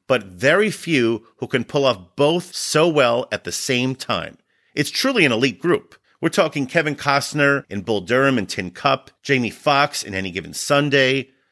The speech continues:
Carl Weathers in the Rocky movies, Woody Harrelson in recent episode White Men Can't Jump, Burt Reynolds in The Longest Yard, and more recently, Margot Robbie in I, Tonya. Geena Davis is just among the elite physical actresses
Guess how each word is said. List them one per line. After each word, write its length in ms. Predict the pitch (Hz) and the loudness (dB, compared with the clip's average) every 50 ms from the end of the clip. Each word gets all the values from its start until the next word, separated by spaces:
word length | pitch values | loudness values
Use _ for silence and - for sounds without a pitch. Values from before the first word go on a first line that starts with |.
| _ _ _ _ - | _ _ _ _ -8
Carl 280 | - - 151 139 120 107 | -2 0 2 2 2 2
Weathers 400 | 120 143 151 139 147 147 135 117 | 2 2 4 4 2 2 2 0
in 80 | 110 | -4
the 80 | 101 92 | -4 -4
Rocky 380 | 92 117 123 131 - - 143 | -2 -2 -2 -2 -2 -2 -2
movies, 600 | 135 139 135 131 127 131 131 131 131 123 123 - - _ _ _ _ _ _ - | 0 2 0 0 0 0 -2 -2 -2 -4 -6 -10 -14 _ _ _ _ _ _ -4
Woody 220 | 123 143 147 135 | -2 0 0 0
Harrelson 560 | - - 135 139 135 143 135 - - 143 131 127 | 0 0 0 2 2 0 0 -2 0 0 0 0
in 100 | 113 113 | 0 -2
recent 300 | 127 127 - 135 127 123 | -4 -4 -4 -2 0 0
episode 400 | 117 - - - 135 123 104 90 | -2 -2 -4 -4 -2 -2 -2 0
White 200 | 101 113 113 104 | 0 0 0 0
Men 160 | 104 104 101 | -2 -4 -4
Can't 300 | - - 101 87 - - | -6 -6 -8 -8 -8 -8
Jump, 460 | - - 120 123 135 156 160 _ - - _ _ _ _ _ _ _ _ _ _ - | -6 -2 0 0 0 0 -2 _ -18 -20 _ _ _ _ _ _ _ _ _ _ 0
Burt 180 | 180 202 208 170 | 0 2 2 2
Reynolds 420 | 196 220 208 147 107 90 85 - | 2 0 2 0 -2 -4 -6 -10
in 120 | - 107 | -8 -6
The 80 | 104 101 | -6 -4
Longest 440 | 104 123 135 147 147 147 139 - 147 | 0 0 0 0 0 -2 -2 -2 0
Yard, 360 | 147 135 104 85 - - _ _ _ _ _ _ _ _ _ _ - | 0 0 0 -2 -4 -10 _ _ _ _ _ _ _ _ _ _ 0
and 180 | 135 156 165 196 | 0 2 2 4
more 140 | 233 247 | 2 2
recently, 480 | 214 214 226 202 - - 175 160 160 151 | 2 0 0 0 0 0 0 2 2 2
Margot 360 | 139 135 143 165 170 185 185 | 2 2 0 0 2 2 0
Robbie 580 | 147 127 135 127 123 113 113 123 127 131 131 _ _ _ _ - | 0 2 2 2 2 2 0 -2 -4 -6 -8 _ _ _ _ -8
in 120 | 113 123 - | -8 -6 -4
I, 160 | - 110 110 | -2 -2 -2
Tonya. 560 | 110 - - 156 139 117 104 95 73 - - _ _ _ _ _ _ _ _ _ _ _ _ _ | -2 -2 -4 -2 -2 -2 -2 -4 -8 -12 -16 _ _ _ _ _ _ _ _ _ _ _ _ _
Geena 280 | - 160 214 247 254 175 | 0 2 2 2 2 4
Davis 400 | 175 175 165 165 156 170 156 - | 4 4 4 4 2 0 -2 -2
is 120 | - 131 107 | -4 -4 -2
just 220 | 143 143 - - | -2 -2 0 -2
among 320 | 147 135 131 131 127 123 | -2 0 0 0 0 0
the 100 | 120 113 | 0 0
elite 420 | 110 104 107 113 135 165 165 - - - | 0 0 0 -2 -2 -4 -4 -6 -12 -20
physical 440 | _ - - 160 139 156 143 143 - - | _ -4 -4 -2 -2 -2 -4 -6 -4 -2
actresses 500 | 120 120 - - 131 117 - 131 107 | -4 -4 -4 -6 -8 -8 -6 -8 -8